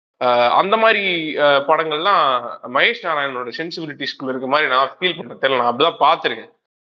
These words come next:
So அப்படி இருக்கும்போது வந்து நான் என்ன ஃபீல் பண்றேன் அப்படின்னா வந்துட்டு கமல் and another directors combo, the two, ஆ, that might lie on the, ஆ, drama end அப்படிங்கும்போது எனக்கு வந்து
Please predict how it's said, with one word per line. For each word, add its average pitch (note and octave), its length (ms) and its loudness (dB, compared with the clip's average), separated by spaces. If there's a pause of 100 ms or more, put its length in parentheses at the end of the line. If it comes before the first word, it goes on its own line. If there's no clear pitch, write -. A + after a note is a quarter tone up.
(140)
So F3 340 4
அப்படி F#3 380 -4
இருக்கும்போது A#3+ 340 -2
வந்து A3 140 -6
நான் E3+ 160 2
என்ன A3 260 0
ஃபீல் G3+ 200 -2
பண்றேன் F3 320 0
அப்படின்னா D#3+ 340 0
வந்துட்டு D#3 520 -4 (420)
கமல் A3+ 400 0
and F3 300 -2
another E3 380 0
directors D#3+ 440 0
combo, D#3 600 0 (360)
the A3+ 140 -2
two, D4 520 -4
ஆ, D#3 180 2
that D#3 200 -2
might D#3+ 280 -2
lie G3 400 -2
on A3 260 -8
the, F4+ 380 -6
ஆ, B2 280 0 (400)
drama A3+ 380 2
end A3 220 0
அப்படிங்கும்போது G3+ 480 -2
எனக்கு G3 200 0
வந்து A3 240 0